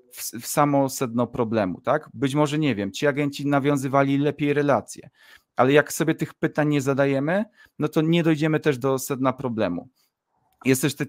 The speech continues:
taka technika pięć razy dlaczego. E, czyli że schodzimy po prostu tymi poziomami głębiej.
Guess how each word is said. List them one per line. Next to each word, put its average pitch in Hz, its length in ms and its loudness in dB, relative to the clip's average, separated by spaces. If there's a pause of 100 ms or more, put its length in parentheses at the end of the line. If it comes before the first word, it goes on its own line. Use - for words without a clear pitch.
(140)
taka 143 260 2
technika 143 460 -2
pięć 147 240 -2
razy 123 280 0
dlaczego. 110 600 -2 (420)
E, 107 260 0
czyli 135 280 -2
że 127 160 -2
schodzimy 139 460 0
po 135 80 -6
prostu 131 240 -6
tymi 127 220 -2
poziomami 120 800 -2
głębiej. 107 600 0